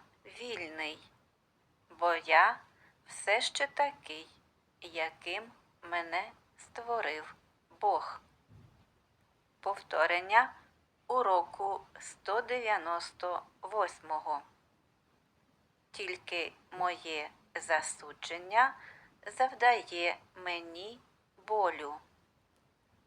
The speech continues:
Моє засудження затьмарює моє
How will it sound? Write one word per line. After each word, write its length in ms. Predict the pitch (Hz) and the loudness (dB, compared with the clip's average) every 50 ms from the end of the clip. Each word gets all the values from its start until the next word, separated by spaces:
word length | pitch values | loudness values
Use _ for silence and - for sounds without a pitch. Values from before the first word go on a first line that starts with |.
| _ _ _ _ _ _ _ _ _ _ _ - _ _ _ _ _ _ - | _ _ _ _ _ _ _ _ _ _ _ -20 _ _ _ _ _ _ 0
Моє 560 | 185 180 185 185 175 170 180 175 170 165 - - - _ - 175 170 | 4 6 6 6 4 2 2 2 2 2 0 -4 -8 _ -6 -4 0
засудження 1000 | - 185 180 180 - - - 277 294 269 - - 156 160 160 160 165 160 156 - - - - - - - - _ - | 2 2 2 2 -2 -6 -6 -6 -6 -4 -4 -4 -4 -4 -2 2 2 2 2 2 -2 -10 -18 -18 -18 -18 -18 _ -10
затьмарює 1040 | 185 - - 202 196 196 - - 185 185 190 196 220 247 277 269 254 254 262 254 - - - 202 208 | -4 4 6 8 6 6 4 0 6 10 12 12 12 12 10 4 -2 0 2 2 2 0 -4 -6 0
моє 520 | 196 202 202 185 - - 180 175 180 - | 0 0 0 0 -4 -6 -2 -2 -2 -2